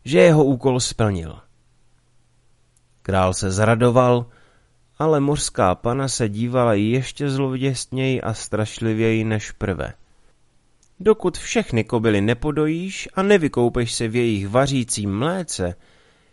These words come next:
tvojí ženou se nestanu," pravila králi. Tu král poručil sluhovi:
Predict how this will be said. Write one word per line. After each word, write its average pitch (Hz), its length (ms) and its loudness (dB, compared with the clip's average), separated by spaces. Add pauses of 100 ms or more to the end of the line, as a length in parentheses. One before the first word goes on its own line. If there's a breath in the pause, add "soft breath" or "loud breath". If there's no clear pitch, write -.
(140 soft breath)
tvojí 185 360 0
ženou 165 380 2
se 147 180 -2
nestanu," 98 640 -4 (920)
pravila 95 380 -2
králi. 135 500 -4 (1040)
Tu 113 120 -4
král 120 320 4
poručil 117 520 0
sluhovi: 117 580 0